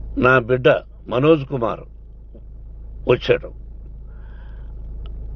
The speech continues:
అది రైటా, రాంగా, పర్సనల్ విషయం తర్వాత మాట్లాడుకోవచ్చు. ఏదో ఒక రోజున న్యాయం జరుగుతుంది, మేము కూర్చొని మాట్లాడుకుంటాం. దీనికి మధ్యవర్తులు అక్కర్లే. కుటుంబ సమస్యలకు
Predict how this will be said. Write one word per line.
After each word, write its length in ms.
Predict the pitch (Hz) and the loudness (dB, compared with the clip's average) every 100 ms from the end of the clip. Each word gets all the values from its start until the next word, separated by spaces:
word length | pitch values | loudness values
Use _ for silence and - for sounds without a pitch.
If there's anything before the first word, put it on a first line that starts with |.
| - | 2
అది 140 | 147 | 6
రైటా, 480 | 139 123 151 - 170 175 | 6 8 6 4 6 6
రాంగా, 460 | 135 131 135 139 147 - | 4 2 4 2 2 -2
పర్సనల్ 320 | 123 127 131 117 | -4 -2 -2 -2
విషయం 220 | 104 117 | -4 -6
తర్వాత 300 | 117 107 107 | -2 -2 0
మాట్లాడుకోవచ్చు. 640 | 95 101 92 98 73 - - - - - - - - - - 120 | 0 -2 -2 -8 -8 -10 -12 -12 -14 -16 -20 -20 -20 -12 0 6
ఏదో 160 | 165 190 214 | 8 8 6
ఒక 100 | 175 | 4
రోజున 300 | 165 170 160 135 | 4 4 2 0
న్యాయం 260 | 131 151 | -2 -2
జరుగుతుంది, 580 | 135 117 123 127 117 - - - - - - | -2 -2 -4 -10 -14 -12 -14 -16 -20 -20 -8
మేము 180 | 113 113 - | -2 -2 2
కూర్చొని 360 | 135 147 139 104 | 2 6 4 6
మాట్లాడుకుంటాం. 600 | 110 123 110 104 - - - - - - - - - - - | 2 2 0 -4 -8 -12 -12 -16 -18 -18 -18 -18 -18 -12 2
దీనికి 360 | 127 170 156 139 | 6 8 6 4
మధ్యవర్తులు 500 | 135 185 190 185 139 | 6 6 6 6 2
అక్కర్లే. 360 | - 131 107 78 - - - - - - - | 0 -6 -6 -8 -14 -20 -20 -20 -20 -14 -4
కుటుంబ 300 | 135 196 208 | 2 4 6
సమస్యలకు 600 | 170 147 165 156 165 135 | 6 6 2 4 2 2